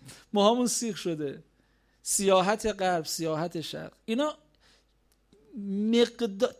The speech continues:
تعدادی از شاگردای حضرت آیت الله جهانگیر خان قشقایی هستن. پس با یه گل بهار میاد. همون کاری که حضرت زینب کردن.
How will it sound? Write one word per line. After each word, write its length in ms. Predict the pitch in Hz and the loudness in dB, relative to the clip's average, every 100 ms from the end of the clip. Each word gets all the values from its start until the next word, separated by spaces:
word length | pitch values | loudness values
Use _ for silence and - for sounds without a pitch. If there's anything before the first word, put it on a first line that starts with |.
| - | -8
تعدادی 720 | - 240 240 214 294 294 277 | 0 4 4 6 2 2 -2
از 260 | 262 269 - | -6 -6 -6
شاگردای 880 | - 196 185 190 185 214 185 156 151 _ - _ | -4 -4 -2 -4 -4 -4 -2 -4 -8 _ -20 _
حضرت 540 | - 190 180 185 214 185 | -4 -2 -2 -2 -4 -4
آیت 440 | 147 175 170 165 | -8 -6 -6 -8
الله 260 | 175 185 165 | -8 -8 -8
جهانگیر 520 | 170 156 160 160 175 | -8 -8 -10 -10 -12
خان 480 | 175 190 233 262 277 _ _ _ _ _ _ - | -8 -6 -6 -8 -10 _ _ _ _ _ _ -10
قشقایی 580 | 156 139 - 131 135 143 | -8 -8 -10 -12 -12 -12
هستن. 460 | 120 131 - - - | -14 -16 -16 -20 -12
پس 280 | 196 214 202 | -6 -6 -4
با 120 | 175 | -4
یه 160 | 160 160 | -2 -4
گل 260 | 160 180 | -4 -6
بهار 500 | 151 143 143 160 185 185 165 | -4 -8 -6 -8 -8 -12 -20
میاد. 300 | 165 143 - - - - | -18 -16 -16 -20 -20 -20
همون 340 | - 220 247 226 | -4 -2 -2 -2
کاری 280 | 220 226 | -6 -6
که 160 | 214 180 | -6 -6
حضرت 340 | 165 175 175 | -6 -6 -8
زینب 500 | 175 160 147 151 139 | -8 -8 -8 -8 -12
کردن. 440 | 131 127 143 147 | -14 -16 -16 -20